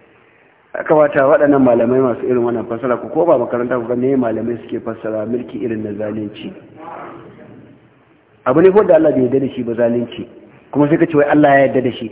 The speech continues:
To wane za mu ɗauka? Shi da Allah ce bai yarda da zalunci ba, ya haramta wa kansa zalunci, kuma a lokaci guda ka zo ka ce wai ya yarda da shi har ma ya bayar. A'a,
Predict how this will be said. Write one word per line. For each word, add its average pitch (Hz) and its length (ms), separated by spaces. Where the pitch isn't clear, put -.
To 143 80
wane 151 160
za 175 120
mu 165 100
ɗauka? 127 260
Shi 208 140
da 196 120
Allah 190 220
ce 190 100
bai 165 140
yarda 185 80
da 185 140
zalunci 196 420
ba, 202 140
ya 175 160
haramta 190 320
wa 175 60
kansa 170 280
zalunci, 185 540
kuma 196 220
a 180 40
lokaci 175 320
guda 170 160
ka 160 100
zo 165 80
ka 170 80
ce 165 100
wai 156 140
ya 175 140
yarda 156 200
da 139 80
shi 123 80
har 160 180
ma 170 140
ya 165 160
bayar. 165 400
A'a, 359 320